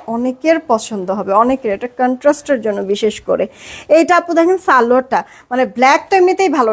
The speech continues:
লাগে, কিন্তু এই ড্রেসটা না ভালো লাগার কারণ কিন্তু ব্ল্যাক না, এই ড্রেসের ভালো লাগার কারণ আপনাদের, আহ, ড্রেসের কন্ট্রাস্ট। হ্যাঁ, দেখেন মাত্র পনেরোশো আশি টাকায় পাচ্ছি, পনেরোশো আশি টাকায় রেখে দিচ্ছি আপু ড্রেসটা,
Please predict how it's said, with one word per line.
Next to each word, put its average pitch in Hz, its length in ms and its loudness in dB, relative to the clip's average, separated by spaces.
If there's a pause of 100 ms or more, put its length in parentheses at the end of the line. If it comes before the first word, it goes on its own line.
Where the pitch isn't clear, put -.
লাগে, 196 220 -4
কিন্তু 262 160 -4 (200)
এই 320 160 2
ড্রেসটা 349 300 2 (100)
না 254 60 4 (280)
ভালো 233 180 2 (100)
লাগার 320 240 0 (120)
কারণ 254 220 2 (120)
কিন্তু 269 200 -2 (120)
ব্ল্যাক 196 240 2 (140)
না, 190 80 -8 (420)
এই 320 260 6
ড্রেসের 415 320 2 (120)
ভালো 269 160 0 (100)
লাগার 294 220 -2 (100)
কারণ 277 200 0 (120)
আপনাদের, 277 340 -2
আহ, - 560 0
ড্রেসের 320 280 2 (140)
কন্ট্রাস্ট। 262 560 0 (100)
হ্যাঁ, 403 180 0 (360)
দেখেন 254 260 0 (340)
মাত্র 269 200 0 (160)
পনেরোশো 349 480 4
আশি 311 140 -4 (100)
টাকায় 262 280 0
পাচ্ছি, 214 340 -2 (1300)
পনেরোশো 349 480 4 (120)
আশি 302 180 -4 (100)
টাকায় 349 300 2 (140)
রেখে 294 260 2
দিচ্ছি 294 200 -4 (100)
আপু 285 120 -8 (100)
ড্রেসটা, 226 380 -2